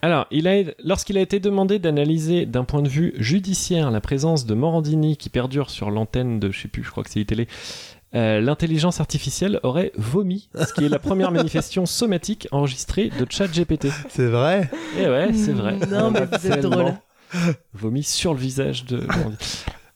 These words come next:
Speaker 1: Euh, un test a été passé, euh, a été passé donc par des vrais médecins et par Chat G P T,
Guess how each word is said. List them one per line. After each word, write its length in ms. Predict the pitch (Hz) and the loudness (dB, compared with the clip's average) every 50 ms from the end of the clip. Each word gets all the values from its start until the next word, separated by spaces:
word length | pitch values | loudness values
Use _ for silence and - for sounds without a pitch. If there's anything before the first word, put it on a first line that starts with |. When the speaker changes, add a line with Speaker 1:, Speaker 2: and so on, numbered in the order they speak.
| - - | -6 -2
Speaker 1:
Euh, 600 | 131 135 135 131 131 131 131 131 127 123 120 - - - - _ - - - - - - - - | 0 2 2 4 4 4 2 2 2 2 0 0 -2 -6 -12 _ -20 -20 -20 -20 -20 -8 -2 0
un 120 | 156 165 | 0 2
test 500 | 160 - 254 262 - - - - - - _ _ _ - | 2 2 0 0 0 -4 -10 -16 -18 -18 _ _ _ -4
a 120 | 139 139 | -2 -2
été 220 | 147 147 - 202 196 | -2 -2 -2 -4 -2
passé, 480 | - 185 180 - - - 156 - - - - _ - - - - | 0 -2 -2 -2 -2 -4 -6 -6 -6 -12 -20 _ -20 -10 -6 -2
euh, 480 | 120 110 110 107 104 101 87 85 87 - | 0 0 2 2 0 0 0 -2 -2 -2
a 140 | - 127 127 120 | -2 0 2 2
été 360 | 120 120 110 - - 139 131 | 2 2 0 -2 -4 -4 -2
passé 340 | - 120 113 - - 151 147 | -2 -2 -2 0 0 0 0
donc 220 | 123 113 101 - | 0 -2 -4 -2
par 220 | - - 156 151 | -2 0 0 2
des 100 | 143 143 | 0 0
vrais 160 | 127 127 131 131 | 0 0 0 0
médecins 400 | 131 123 - - 151 139 - - - | 0 0 -2 -4 -4 -4 -6 -4 -2
et 180 | - 151 147 139 | 0 0 0 0
par 240 | - 117 104 - - | 0 -4 -6 -6 -8
Chat 240 | - - 123 107 | -6 -4 -4 -2
G 120 | 101 104 98 | -2 -2 -2
P 100 | 98 104 | -2 -2
T, 180 | - 233 269 | -2 -2 -4